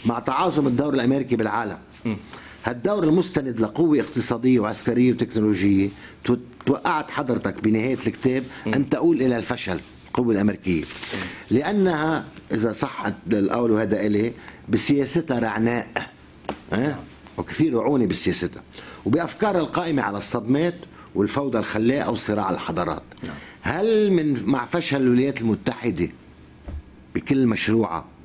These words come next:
Speaker 1: بالمنطقة وبلبنان، هل ترى خلاص للبنان؟
Speaker 2: أنا بنهاية الكتاب، آه، ترددت كتير بال-، بالمقطع الأخير لما بحكي عن الدولة الفاشلة،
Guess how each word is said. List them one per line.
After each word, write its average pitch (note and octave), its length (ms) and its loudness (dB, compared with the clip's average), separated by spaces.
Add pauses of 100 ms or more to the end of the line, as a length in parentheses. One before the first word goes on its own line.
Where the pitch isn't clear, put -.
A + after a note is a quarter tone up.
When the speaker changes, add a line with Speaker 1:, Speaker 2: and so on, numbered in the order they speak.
(200)
Speaker 1:
بالمنطقة G#2 420 0
وبلبنان، F#2 520 0 (280)
هل A#2+ 200 -2
ترى C3+ 380 -2 (300)
خلاص B2 760 -2
للبنان؟ G2 500 2 (2000)
Speaker 2:
أنا D#3+ 300 2
بنهاية C#3+ 600 0
الكتاب، A#2+ 640 -2 (600)
آه، B2+ 120 0
ترددت B2+ 540 -4
كتير D#3 380 -2 (100)
بال-، A2+ 220 2
بالمقطع A2 720 -2
الأخير G#2+ 600 -2
لما A2 160 2
بحكي A2+ 240 -4
عن G#2+ 180 -2
الدولة G#2+ 360 0
الفاشلة، E2 540 -6